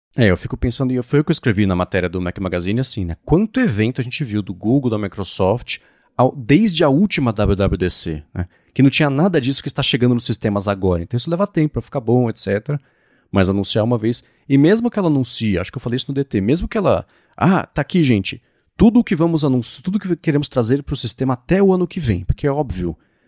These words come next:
que ela não vai lançar tudo que aparecer na W W D C em setembro. Tem coisa que vai ser prévia, que vai chegar, ela tem feito esse faseamento de recursos.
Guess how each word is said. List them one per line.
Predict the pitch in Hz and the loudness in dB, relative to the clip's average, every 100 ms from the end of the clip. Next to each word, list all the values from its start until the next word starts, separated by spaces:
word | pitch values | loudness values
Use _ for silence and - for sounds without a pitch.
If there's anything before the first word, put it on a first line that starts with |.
| _ - | _ 2
que | 107 | 4
ela | 92 | 4
não | 98 | 4
vai | 104 98 | 2 0
lançar | 98 - 98 | 0 -2 -4
tudo | - 156 165 | 0 0 2
que | 143 | 0
aparecer | 127 107 110 | 0 0 0
na | 101 | -2
W | 95 101 98 | -2 -2 0
W | 98 | 0
D | 98 | 0
C | - 117 131 | 0 0 0
em | 131 | -2
setembro. | 131 - - 92 90 87 98 - | -2 -2 -2 -2 -2 -4 -12 -8
Tem | 147 | -2
coisa | 175 175 | -2 -2
que | 185 | -4
vai | 190 | -4
ser | 214 | -4
prévia, | - 156 156 156 147 143 139 | -2 0 2 2 0 -2 -6
que | 123 | -6
vai | 120 | -6
chegar, | 180 120 123 127 | 0 2 4 2
ela | 117 117 | -2 -6
tem | - 190 | -4 -4
feito | - 107 - | -2 -4 -2
esse | 101 - | -6 -6
faseamento | - 113 113 107 107 98 117 139 113 - _ _ _ | -2 0 2 2 2 2 2 2 -4 -4 _ _ _
de | - | 0
recursos. | 101 104 101 90 - - - | 2 2 0 -2 -2 -10 -12